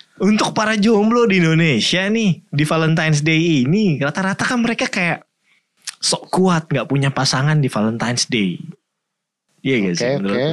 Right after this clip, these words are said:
Speaker 2: oke.
Speaker 1: Jadi kayak, eh, apa sih Valentine's Day? Nggak penting.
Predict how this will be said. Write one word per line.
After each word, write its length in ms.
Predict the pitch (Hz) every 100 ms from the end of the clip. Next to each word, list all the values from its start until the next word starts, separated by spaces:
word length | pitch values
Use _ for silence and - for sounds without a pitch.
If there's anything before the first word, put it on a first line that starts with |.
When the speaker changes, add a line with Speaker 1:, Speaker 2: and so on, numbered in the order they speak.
| 170
Speaker 2:
oke. 220 | - 151 156 - -
Speaker 1:
Jadi 120 | 151
kayak, 400 | 190 165 170 165
eh, 380 | 101 123 156 156 -
apa 220 | 160 175 180
sih 280 | - 214 208
Valentine's 580 | 190 156 156 160 160 165
Day? 220 | 170 202 202
Nggak 240 | 156 131 127
penting. 600 | 156 151 - 220 202 180